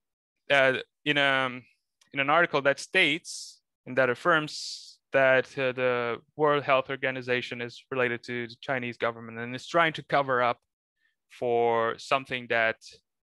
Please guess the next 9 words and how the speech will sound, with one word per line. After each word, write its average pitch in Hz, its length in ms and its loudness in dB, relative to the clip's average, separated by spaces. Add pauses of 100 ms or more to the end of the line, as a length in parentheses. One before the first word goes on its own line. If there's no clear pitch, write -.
uh, 120 420 -2
China 135 340 -2
did 110 320 -6
with 107 260 -8
the - 60 -16
coronavirus. 107 720 -10 (720)
So 131 380 2 (580)
different 185 300 0
narratives, 160 800 -2